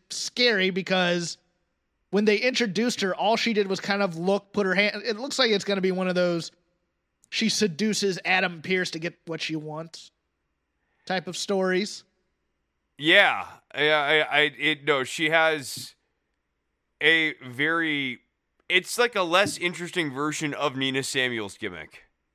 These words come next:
Speaker 1: <laughs> Jeez. <laughs> Yeah, it's, it's, uh, I don't know. I, I hate silent debuts. I wanna know why someone's there, what they want, what their purpose is, and why I should be interested.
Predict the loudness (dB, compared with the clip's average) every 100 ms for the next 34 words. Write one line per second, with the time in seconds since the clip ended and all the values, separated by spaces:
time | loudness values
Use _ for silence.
0 | _ _ _ _ -18 -18 -16 -12 -12 -12
1 | -14 -14 -18 _ _ _ _ _ _ _
2 | -12 -10 -6 -6 -8 -10 -12 -12 -16 _
3 | _ _ _ _ -20 -20 -20 _ 2 4
4 | 4 0 -6 -4 -4 -2 -2 -2 -4 -4
5 | 0 0 -2 -6 -12 _ _ _ _ _
6 | _ -2 0 0 -4 -12 -12 -10 -2 0
7 | 2 0 2 0 0 -6 -12 -8 -2 2
8 | 2 2 -2 -8 -12 -4 -2 -2 -2 0
9 | 0 -2 -8 -16 _ _ _ -2 0 2
10 | 2 0 0 2 2 2 -2 -2 -4 -2
11 | 2 2 2 0 -2 0 0 0 -2 -4
12 | -6 -4 -4 -2 -4 -4 -6 -6 -4 -2
13 | 0 0 -2 -2 -2 -2 -4 -10 -14 -16